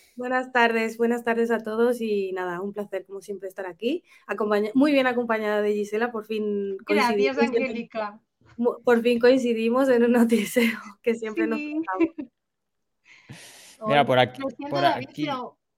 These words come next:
Speaker 2: debo decir que Angélica presenta mucho mejor a la gente que tú, la verdad.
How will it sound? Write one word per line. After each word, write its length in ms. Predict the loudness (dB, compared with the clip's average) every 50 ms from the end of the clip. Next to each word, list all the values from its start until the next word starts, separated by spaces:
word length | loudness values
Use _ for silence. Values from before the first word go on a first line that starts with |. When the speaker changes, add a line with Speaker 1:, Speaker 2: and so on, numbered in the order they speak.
| _ _ _ -10
Speaker 2:
debo 260 | -10 -8 -6 -6 -8
decir 400 | -8 -8 -10 -12 _ -16 -16 -12
que 80 | -12
Angélica 540 | -10 -10 -10 -12 -12 -12 -12 -12 -12 -14 -14
presenta 520 | -14 -18 -16 -16 -16 -12 -10 -10 -12 -12 -12
mucho 420 | -14 -14 -12 -10 -12 -12 -12 -14 -14
mejor 460 | -12 -12 -12 -12 -10 -10 -10 -12 -12 _ -14
a 100 | -10 -10
la 140 | -10 -10
gente 760 | -10 -16 -18 -16 -12 -12 -10 -10 -10 -10 -12 -12 -12 -12 -14 -16 _ -20 -20 -20 -20 _ _ _ _ _ _ _ _ _ _ _ _
que 100 | -20 -18 -16
tú, 220 | -16 -16 -16 -18 _
la 100 | -16 -14
verdad. 320 | -14 -14 -14 -16 -20 -20